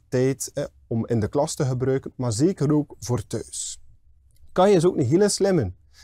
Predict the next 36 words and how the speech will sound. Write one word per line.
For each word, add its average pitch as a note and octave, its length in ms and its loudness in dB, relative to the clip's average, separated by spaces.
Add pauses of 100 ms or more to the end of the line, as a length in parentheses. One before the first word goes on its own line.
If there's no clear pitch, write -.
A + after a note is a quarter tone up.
(160)
Is - 140 -4
een C#3 80 2
hele F3+ 200 4
slimme. E3+ 300 0
Waarom? C#3 320 2 (200)
Hij C3+ 160 4
onthoudt F#3 580 4
alles G3 560 0 (140)
voor - 260 -6
elke G#3+ 300 2
leerling, G#3 460 2 (100)
voor - 280 -2
elk F3 280 2
doel. B2 260 2 (720)
Concreet G#3+ 440 -2
wil E3+ 120 0
dat C#3+ 160 -6
zeggen, C#3+ 300 0
als B2 120 -4
ik B2 120 -4
in A#2+ 60 -2
het G#2 160 -4
vijfde F#3+ 380 2
leerjaar E3+ 420 2
een G#2 160 -4
Hansjaar D3 600 -2
werk C3+ 400 -2 (260)
met G2+ 280 -6
Kai, D3+ 320 -2 (440)
dan A#2+ 220 0
weet F3 240 4
hij A#3+ 120 4
in D3+ 200 0
het A#2 180 -2
zesde F3 460 2
voor - 240 -6